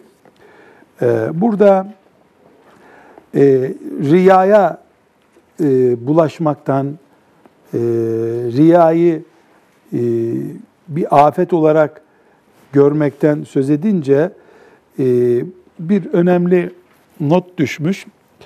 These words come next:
E, biz ihlası umarak, yani sırf Allah için, mesela ne diyoruz? Haya Allah'tan olur. Allah'ın dışında kimden utanacağım ben ya? O da benim gibi beşer. Bunun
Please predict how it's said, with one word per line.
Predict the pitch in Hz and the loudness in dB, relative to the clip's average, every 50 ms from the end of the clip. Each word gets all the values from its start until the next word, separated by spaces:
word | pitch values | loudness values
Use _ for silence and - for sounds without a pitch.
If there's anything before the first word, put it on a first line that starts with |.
| - - - - _ _ _ _ _ - | -20 -20 -20 -20 _ _ _ _ _ -2
E, | 123 123 123 127 143 143 135 | 0 0 0 0 -4 -4 0
biz | 190 226 190 - - - - _ _ _ _ _ _ | 0 0 0 -2 -8 -18 -20 _ _ _ _ _ _
ihlası | 208 185 - - 165 165 170 170 175 170 - - - 214 | 0 0 0 0 -2 0 2 2 2 0 -2 -4 -6 -4
umarak, | 202 170 143 151 147 139 135 120 104 - - - _ - | -2 -2 -2 0 -2 -2 -2 -4 -6 -8 -14 -20 _ -4
yani | 196 185 147 135 - | -2 -2 -2 -4 -6
sırf | - - 254 214 190 233 | -6 -6 -6 -4 -2 0
Allah | 185 165 170 170 175 160 151 | 0 2 2 2 2 2 0
için, | 143 139 - 143 | -2 -4 -6 -8
mesela | 139 170 160 123 151 139 147 | -6 -6 -6 -4 -4 -4 -2
ne | 196 226 208 160 | 0 0 -2 -2
diyoruz? | 151 147 160 170 - - | -4 -6 -8 -8 -12 -16
Haya | - - 190 208 196 165 147 147 160 190 214 233 - _ _ _ _ _ _ _ _ _ _ _ _ _ _ | -4 0 2 4 4 4 2 0 0 -2 -4 -6 -12 _ _ _ _ _ _ _ _ _ _ _ _ _ _
Allah'tan | 247 262 277 294 285 254 208 - - 220 196 156 | 2 2 2 2 2 -2 -2 -2 -4 -6 -6 -6
olur. | 131 110 101 110 104 - _ _ _ _ _ - | -8 -8 -10 -10 -14 -18 _ _ _ _ _ 0
Allah'ın | 269 277 269 254 226 202 190 196 202 196 | 2 2 2 2 0 -2 -2 -4 -4 -6
dışında | 220 - 196 185 175 170 | -8 -8 -8 -8 -8 -8
kimden | 160 - 247 240 220 214 190 | -8 -6 -6 -4 -4 -2 -2
utanacağım | 170 143 165 156 143 135 143 139 135 135 | -2 -2 -4 -4 -4 -4 -4 -4 -4 -4
ben | 139 | -4
ya? | 147 156 185 | -4 0 0
O | 220 214 | 2 2
da | 185 180 165 | 0 0 -2
benim | 180 160 156 165 | -2 -4 -4 -6
gibi | 160 196 180 160 | -6 -8 -6 -2
beşer. | 180 170 - - 165 127 - - _ _ _ _ _ _ _ _ _ _ _ _ _ _ - | -4 -4 -2 -4 -6 -6 -6 -12 _ _ _ _ _ _ _ _ _ _ _ _ _ _ 2
Bunun | 214 240 254 233 196 180 | 2 2 2 0 -2 -4